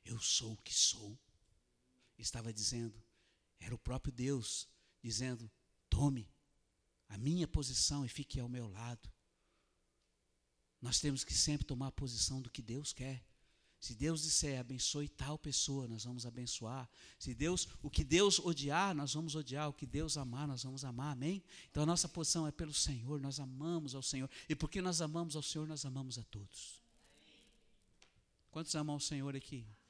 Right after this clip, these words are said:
Uhul! Ora pelo presidente. Romanos capítulo quatorze, quinze, dezesseis. Ore pelas autoridades. Precisamos de dias melhores. Olhe para o nosso prefeito, nosso governador, pelos que governam. Precisamos de dias melhores.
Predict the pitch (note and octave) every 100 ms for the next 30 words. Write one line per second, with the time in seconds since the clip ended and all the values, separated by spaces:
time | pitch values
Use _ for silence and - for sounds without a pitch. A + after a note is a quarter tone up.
0 | - - - _ B3 A#3 D4 - - -
1 | B2+ A2+ - A2 - G#2+ G#2 G2 F#2 -
2 | - _ _ _ _ _ _ _ _ -
3 | B2+ D#3 D#3 - C3 - C3 - C3 -
4 | C3+ C3 - - B2+ A#2+ B2+ A#2+ - A#2+
5 | A#2 - - - _ _ _ B2 C3 -
6 | B2 C3 A#2 B2+ A2+ A2+ A2 - - -
7 | C#3+ C3+ B2 C3+ B2+ A#2+ B2 B2+ - -
8 | - D3 C#3+ D3 - D3 - D3+ D3 D3
9 | - - _ - - D3 C#3+ C#3+ B2+ C#3+
10 | D3+ C#3+ D#3 - F3 D3+ B2+ D3 C3+ -
11 | - - C#3+ C3 B2 C3 B2+ A2+ A2 A2
12 | - -